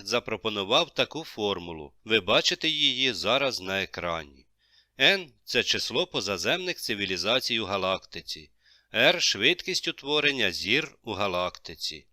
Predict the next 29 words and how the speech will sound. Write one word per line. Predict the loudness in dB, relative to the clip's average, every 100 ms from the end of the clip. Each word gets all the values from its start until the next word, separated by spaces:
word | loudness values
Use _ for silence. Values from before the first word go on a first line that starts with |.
| _
F — | 2 2 2
частина | 2 2 2 4 4
зір, | 2 2
що | 2 2 2
мають | 4 2 2 -2 -6
планетні | -4 0 0 -2 -4
системи. | -2 -2 -4 -4 -6 -6 -12 -20 _ _
N — | 0 0
середнє | 0 4 4 4 2
число | 0 -2 -2 -4
планет, | -2 -2 2 0 0
що | -4 -4
входять | -6 -4 -2 2 0 0
у | -12
планетні | -6 -4 0 -2 -2 -4
системи, | -2 -2 0 0 0 0 0
екологічно | 0 -2 -4 -2 -2 -2 -4
придатні | -4 -4 2 0 0 -6 -8
для | -6 -2 0
життя. | 0 -2 -4 -6 -6 -8 _ _
K — | 2 4 2 -4
це | -2
частина | 2 2 0 0 0
планет, | -2 -4 0 0 -2 -6
на | -2 0
яких | 0 0 -2 0
дійсно | -2 0 0 -2
виникло | 0 0 2 0 -2 -2
життя. | -2 -4 _ -6 -6